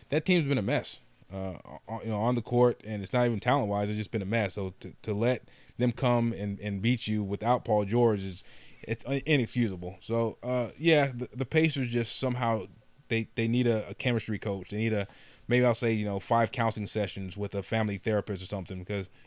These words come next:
they, they get, they got together. I don't think Paul George is very happy with the way things are right now, and that's, it's sad for me to see 'cause I love his game.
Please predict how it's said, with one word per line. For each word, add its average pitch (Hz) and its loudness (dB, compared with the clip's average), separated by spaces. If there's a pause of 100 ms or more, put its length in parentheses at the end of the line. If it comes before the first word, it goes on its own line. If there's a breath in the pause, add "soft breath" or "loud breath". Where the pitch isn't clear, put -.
(240 soft breath)
they, 135 2
they 123 2
get, 123 2
they 127 2
got 139 4
together. 113 -2 (300)
I 143 0
don't 151 4
think 139 0
Paul 120 4
George 110 0
is 98 -4
very 98 0
happy 98 -2
with 90 -12
the 95 -12
way 98 -4
things 92 -8
are 90 -6
right 85 -10
now, 90 -10 (120)
and 90 -12
that's, 95 -8
it's - -10
sad 107 0
for 107 -6
me 98 -4
to 85 -8
see 90 -10
'cause 95 -10
I 95 -4
love 95 -4
his 85 -12
game. 82 -16